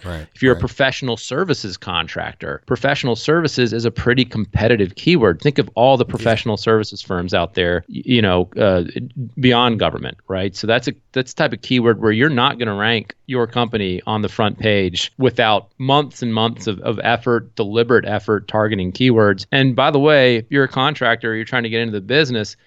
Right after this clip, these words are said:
Speaker 2: that's not the time that you wanna be spending. That's just not good,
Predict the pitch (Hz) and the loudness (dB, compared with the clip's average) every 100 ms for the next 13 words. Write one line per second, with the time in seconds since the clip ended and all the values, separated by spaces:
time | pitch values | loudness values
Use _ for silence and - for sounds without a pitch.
0 | - 139 180 139 120 123 120 113 104 110 | -4 -2 0 0 -2 -2 0 0 -2 -4
1 | 110 110 101 95 - - 127 95 80 80 | -4 -6 -4 -6 -6 -2 -2 -2 -6 -6
2 | 95 - 113 117 113 107 107 107 90 | -8 -6 -8 -2 -2 -2 -2 -2 -4